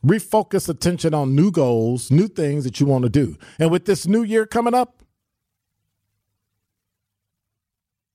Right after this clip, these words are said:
you have to realize that even people who've had a small degree of,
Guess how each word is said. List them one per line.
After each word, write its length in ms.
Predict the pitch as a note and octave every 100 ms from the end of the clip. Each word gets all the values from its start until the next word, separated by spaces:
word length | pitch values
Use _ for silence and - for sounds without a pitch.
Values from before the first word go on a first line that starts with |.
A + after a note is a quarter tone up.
| _ _ _ _ _ _ _ _ _ _ _
you 140 | F3 A3
have 140 | G#3+
to 80 | E3+
realize 500 | F#3 G3+ F3+ F3 E3
that 260 | D#3+ D3+ -
even 360 | B3 D4+ D4+ B3+
people 380 | - C4 C4 G#3
who've 220 | G#3+ E3
had 180 | F#3+ E3+
a 80 | C#3
small 460 | - D3+ D#3+ F#3
degree 520 | F#3 C#3+ G#3+ A3 A#3+ _ _ _ _ -
of, 720 | E3+ E3 D#3+ D3 C3 - -